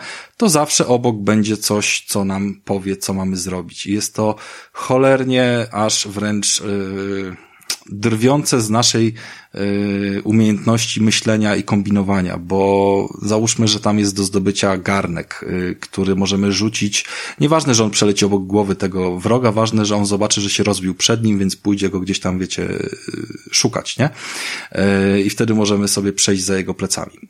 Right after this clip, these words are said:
No, on zawsze będzie, y, tyle samo czasu mu to będzie zajmowało,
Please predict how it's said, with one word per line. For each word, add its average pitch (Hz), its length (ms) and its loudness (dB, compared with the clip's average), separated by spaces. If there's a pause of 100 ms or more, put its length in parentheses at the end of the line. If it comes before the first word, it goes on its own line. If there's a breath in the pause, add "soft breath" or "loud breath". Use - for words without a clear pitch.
(120)
No, 180 120 2
on 185 100 6
zawsze 170 280 2
będzie, 117 360 2
y, 95 1500 -2 (140)
tyle 104 200 0
samo 139 580 2
czasu 123 380 -2
mu 120 100 0
to 117 120 -2
będzie 113 240 2
zajmowało, 107 640 2